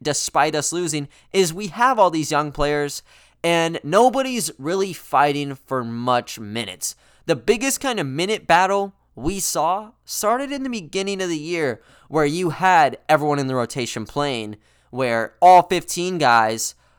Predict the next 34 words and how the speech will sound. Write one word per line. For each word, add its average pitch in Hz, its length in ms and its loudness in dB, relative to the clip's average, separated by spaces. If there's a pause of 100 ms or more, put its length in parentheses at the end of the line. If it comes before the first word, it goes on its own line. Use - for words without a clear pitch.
(200)
had 139 360 -2
time 131 500 -2 (460)
on 139 220 4
the 135 100 -2
floor. 151 400 -6 (140)
Mike 147 320 -2
Muscala 151 720 0
was 120 180 -8
playing. 107 600 -8 (100)
Al 143 320 4
Horford 135 720 -4
was 117 200 -6
playing. 113 440 -6
S 156 260 -2
G 156 240 -4
A, 156 480 -2 (240)
he 170 160 -4
was 156 180 -2
playing 131 360 -6
a 120 80 -8
good 123 160 -4
amount 113 260 0
of 110 80 -4
minutes. 107 480 -6 (400)
And 135 320 -2
it 151 200 0
led 170 300 0
to 170 100 -4
guys 165 440 2
like 156 320 -4
Kenrich 160 380 -6
Williams, 156 600 -2
Isaiah 143 380 0
Roby 143 540 -2